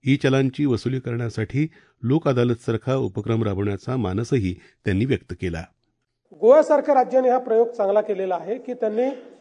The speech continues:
Speaker 2: चालानाची अथॉरिटी ज्यांना आहे, ट्रॅफिक पोलीस, त्यांनी बॉडी कॅमेरा असेल तरच चालान करता येईल, अशा पद्धतीचं त्यांनी आता त्या ठिकाणी नियम केलेला आहे. टप्प्याटप्प्यानं तोच आपल्याला महाराष्ट्रात आणायचा आहे. पहिल्यांदा काही प्रमुख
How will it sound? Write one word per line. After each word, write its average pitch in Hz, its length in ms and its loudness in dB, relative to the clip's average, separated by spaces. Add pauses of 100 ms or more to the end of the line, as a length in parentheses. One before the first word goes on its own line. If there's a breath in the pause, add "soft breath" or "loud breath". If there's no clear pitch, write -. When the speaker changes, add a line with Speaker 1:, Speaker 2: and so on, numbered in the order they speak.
(120)
Speaker 2:
चालानाची 247 580 2
अथॉरिटी 233 460 -2
ज्यांना 214 300 0
आहे, 214 260 4 (340)
ट्रॅफिक 247 280 -4
पोलीस, 226 360 -2 (280)
त्यांनी 226 220 -2
बॉडी 226 380 2
कॅमेरा 277 360 2
असेल 277 320 2
तरच 269 400 0
चालान 247 260 0
करता 208 300 -2
येईल, 151 120 -4 (340)
अशा 262 220 0
पद्धतीचं 262 600 -2
त्यांनी 247 300 -4
आता 240 220 0
त्या 240 160 -4
ठिकाणी 233 420 -4
नियम 214 200 -2
केलेला 220 340 -2
आहे. 214 240 0 (440)
टप्प्याटप्प्यानं 269 760 2
तोच 277 360 -2
आपल्याला 254 320 0
महाराष्ट्रात 220 520 -4
आणायचा 214 340 -2
आहे. 254 100 -2 (360)
पहिल्यांदा 233 400 0
काही 247 300 -2
प्रमुख - 320 -8